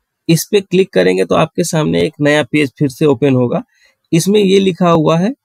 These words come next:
कि ये जो कुछ topics दिए गए हैं जैसे आरटीआई matters हैं, court related matters हैं, religious matters हैं और जो भी suggestions वगैरह इसमें जो नीचे options में दिए गए, ये सब चीजें इस categories में नहीं आती है।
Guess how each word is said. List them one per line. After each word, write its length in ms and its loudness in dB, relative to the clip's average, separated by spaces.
कि 80 0
ये 280 2
जो 200 2
कुछ 520 -2
topics 480 0
दिए 260 4
गए 120 2
हैं 120 0
जैसे 240 -2
आरटीआई 520 0
matters 600 0
हैं, 160 2
court 280 2
related 440 0
matters 520 0
हैं, 180 2
religious 720 0
matters 480 0
हैं 180 -2
और 140 4
जो 160 4
भी 100 0
suggestions 500 0
वगैरह 280 -2
इसमें 260 -2
जो 240 0
नीचे 240 -2
options 440 -2
में 100 -2
दिए 240 -2
गए, 120 -4
ये 180 4
सब 220 0
चीजें 400 0
इस 160 2
categories 600 0
में 160 0
नहीं 320 2
आती 280 -2
है। 140 2